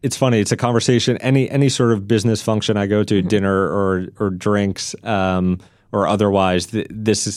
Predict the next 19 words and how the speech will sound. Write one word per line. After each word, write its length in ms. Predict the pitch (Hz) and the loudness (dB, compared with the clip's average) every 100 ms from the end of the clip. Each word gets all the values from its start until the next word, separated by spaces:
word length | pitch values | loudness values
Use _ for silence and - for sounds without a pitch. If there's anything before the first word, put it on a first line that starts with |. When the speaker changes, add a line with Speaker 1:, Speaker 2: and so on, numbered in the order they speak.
| - | -4
Speaker 1:
search 300 | - 98 87 | 0 0 0
is 120 | 98 | -2
coming 280 | - 95 92 | -2 -2 0
up, 180 | 90 92 | -2 0
like, 240 | 90 90 - | -4 -4 -12
and, 260 | - - 208 | -8 -4 -2
and 100 | 233 | 2
Speaker 2:
Mm-hmm. 120 | - | 2
Speaker 1:
not 160 | 117 | 2
only 240 | 110 104 98 | 2 2 2
with 160 | 90 | 0
tech 220 | - 98 - | -2 -4 0
people. 400 | 104 95 87 - - - - | -2 0 -2 -4 -16 -20 -6
And 180 | 135 131 | 0 2
so 500 | - 135 123 113 - _ | 4 4 6 4 0 _
one 240 | 120 139 139 | 2 2 4
thing 280 | 123 120 | 4 4
that 220 | 107 101 - | 2 0 -2
a 160 | 127 | -8